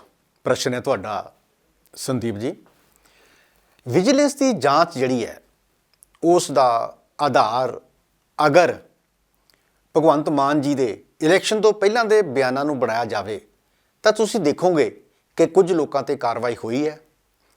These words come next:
ਕੁਝ ਲੋਕਾਂ ਨੂੰ ਲਟਕਾਇਆ ਗਿਆ ਹੈ ਤੇ ਕੁਝ 'ਤੇ ਬਿਲਕੁਲ ਕਾ-, ਕਾਰਵਾਈ ਨਹੀਂ ਹੋਈ।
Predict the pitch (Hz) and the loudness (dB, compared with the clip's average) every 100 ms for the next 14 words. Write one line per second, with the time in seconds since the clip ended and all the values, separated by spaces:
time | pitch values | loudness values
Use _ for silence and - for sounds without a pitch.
0 | _ 196 202 196 - 160 156 135 123 117 | _ 4 6 0 0 -2 -2 -2 -2 -2
1 | 123 120 135 139 147 143 156 _ _ _ | -6 -4 -4 -2 -2 -4 -16 _ _ _
2 | _ 202 208 208 208 190 139 127 139 127 | _ 4 6 2 2 0 0 -2 -4 -2
3 | 120 120 - 135 110 101 104 110 - | -2 -4 -6 -6 -6 -8 -12 -16 -18